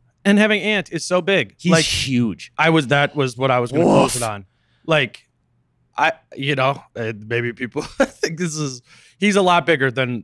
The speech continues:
Speaker 1: a year ago when I saw him in person. Um, he, I, I kinda, when Finch said the whole, like, "Oh, he's six six now," and to me, <laughs> subjectively, my eye test of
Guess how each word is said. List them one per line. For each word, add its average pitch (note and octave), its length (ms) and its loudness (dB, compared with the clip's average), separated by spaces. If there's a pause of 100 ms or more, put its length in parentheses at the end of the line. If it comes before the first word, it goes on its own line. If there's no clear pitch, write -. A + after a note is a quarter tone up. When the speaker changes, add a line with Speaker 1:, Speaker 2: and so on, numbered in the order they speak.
Speaker 1:
a C3 80 -4
year C3 240 2
ago A2+ 320 -4
when A#2 160 -6
I A2+ 120 -2
saw A2+ 200 -6
him G#2+ 140 -10
in G#2 100 -14
person. G2+ 420 -10 (380)
Um, G#2 380 -8
he, B2+ 320 -6
I, B2+ 180 0 (580)
I D3+ 160 0
kinda, D3+ 260 0
when C3 160 -2
Finch B2+ 380 -6
said B2 220 -4
the A#2+ 80 -4
whole, B2 200 0
like, A2+ 240 -4
"Oh, C3+ 200 2
he's A2+ 180 -4
six - 260 -12
six - 380 -8
now," C3+ 420 2
and G#2 160 -6 (920)
to C#3 100 -4
me, D3+ 420 0 (280)
<laughs> - 280 -8
subjectively, D3+ 760 -4
my C3+ 380 0
eye D3 60 -2
test D#3 360 -6
of G#2+ 120 -18